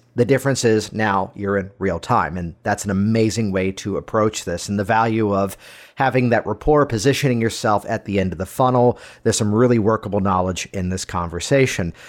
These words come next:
There's some cool resources that Marion mentions too, like Thrive Themes, which I use for the Virginia Hypnosis website. We're gonna be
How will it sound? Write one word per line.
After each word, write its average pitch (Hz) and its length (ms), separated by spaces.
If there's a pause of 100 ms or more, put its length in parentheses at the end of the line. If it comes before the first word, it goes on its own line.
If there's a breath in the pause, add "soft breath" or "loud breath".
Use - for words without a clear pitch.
(140 loud breath)
There's 131 140
some 139 120
cool 170 300
resources 151 680
that 127 260
Marion 127 460
mentions 113 480
too, 180 400 (240 loud breath)
like 98 400
Thrive 147 420
Themes, 151 460
which - 400
I 104 80
use 110 320
for - 160
the 98 100
Virginia 95 360
Hypnosis 92 580
website. 147 580
We're 113 100
gonna 110 120
be 104 300